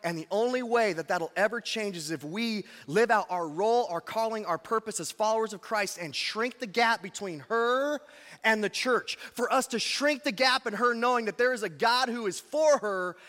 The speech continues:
and we are for her. The question is, how do we do this? But we're not the first ones to wrestle with that question. As a matter of fact, the,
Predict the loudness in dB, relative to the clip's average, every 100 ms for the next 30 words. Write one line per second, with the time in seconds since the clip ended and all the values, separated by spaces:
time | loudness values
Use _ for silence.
0 | -8 -2 -2 -2 0 4 6 6 4 0
1 | -4 -12 -2 0 0 -2 -6 -12 _ -4
2 | 0 0 0 -6 -12 _ -10 -4 -4 -6
3 | -14 _ _ _ _ _ _ _ _ _
4 | _ _ _ -14 -2 2 2 2 -2 -2
5 | -2 -6 -6 2 4 2 -2 -4 -4 -6
6 | -6 -6 -10 _ _ _ _ _ _ -14
7 | 0 4 6 4 2 -2 -2 0 0 2
8 | 0 2 4 2 2 -2 -2 -2 0 -2
9 | 0 -2 -2 -6 -2 0 2 0 0 0
10 | 0 -4